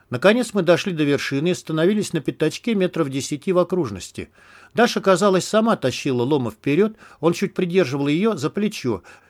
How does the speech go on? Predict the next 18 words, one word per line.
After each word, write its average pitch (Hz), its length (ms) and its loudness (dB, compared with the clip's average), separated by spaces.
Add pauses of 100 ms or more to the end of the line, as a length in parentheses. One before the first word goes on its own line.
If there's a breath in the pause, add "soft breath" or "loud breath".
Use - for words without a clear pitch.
чтобы 151 300 -2
не 170 140 4
вызвать 156 360 0
подозрений 160 600 0
у 120 40 -2
своих 170 320 0
подручных, 170 640 -2
угрюмо 147 340 2
дожидавшихся 143 760 -2
в 123 40 -4
отдалении 139 600 -2 (260 loud breath)
и 135 120 -2
нервно 160 340 4
водивших 156 500 -2
стволами 160 460 2
в 117 80 -4
разные 147 320 -2
стороны. 92 480 -6